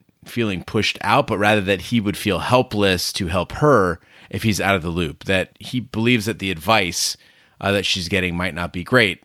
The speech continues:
Uh, for instance, Tyrion has always seen himself as a, as a check or a balance. He even says that, that he's kind of there to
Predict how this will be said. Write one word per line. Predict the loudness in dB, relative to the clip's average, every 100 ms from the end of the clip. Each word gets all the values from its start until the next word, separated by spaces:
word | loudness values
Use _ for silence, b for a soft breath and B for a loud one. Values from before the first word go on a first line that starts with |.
| -8
Uh, | -6 -2
for | 2
instance, | 2 2 0 -2 -4 -10 b b b _
Tyrion | -2 0 2 2
has | 2 4
always | 4 4 4 4 2 -2 -6 -8 _ _ -10
seen | -2 0 2
himself | 2 2 0 -2
as | -4
a, | -4
as | -6 -8
a |
check | -2 2 4 2
or | 0
a | -2
balance. | -2 -2 -2
He | 0
even | 2 2
says | 4 4 2
that, | -4
that | -4 -4
he's | -4 -2
kind | 0 0
of | 0
there | 2 2
to | 0 -4 -6 -6